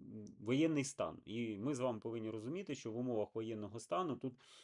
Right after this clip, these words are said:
можуть бути різні обмеження, і країна дійсно перебуває, е, в стані, е, абсолютно тотальної війни. І сьогодні, ну, не буває таких країн, щоб ніяких обмежень на громадян там не було.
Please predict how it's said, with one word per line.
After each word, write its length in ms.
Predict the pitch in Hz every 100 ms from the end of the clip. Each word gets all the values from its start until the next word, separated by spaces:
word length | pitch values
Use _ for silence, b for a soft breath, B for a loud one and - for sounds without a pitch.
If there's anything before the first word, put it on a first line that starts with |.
| B
можуть 340 | 120 143 117 104
бути 200 | - 110
різні 320 | 110 95 101
обмеження, 580 | 98 156 180 147 131 107
і 80 |
країна 380 | 98 110 117 107
дійсно 360 | 95 147 143 135
перебуває, 760 | 110 107 104 107 107 98 95
е, 320 | 87 82 90 85
в 80 |
стані, 440 | - - 123 104 98
е, 160 | 90 85 90 95 92 90
абсолютно 520 | - - 123 120 101
тотальної 600 | 120 - 127 107 101 101
війни. 420 | 104 117 151 202 208 B B B B -
І 280 | 120 120 107
сьогодні, 540 | - 123 139 180 120
ну, 160 | 113 135
не 140 | 131
буває 440 | 127 139 135 110 98
таких 300 | 95 110 -
країн, 380 | 117 113 170
щоб 200 | 170 - -
ніяких 520 | 104 113 131 113 - -
обмежень 500 | 101 120 107 101 98
на 100 | 101
громадян 540 | 107 107 110 151 160
там 160 | 120 107
не 100 | 110
було. 360 | 113 101 80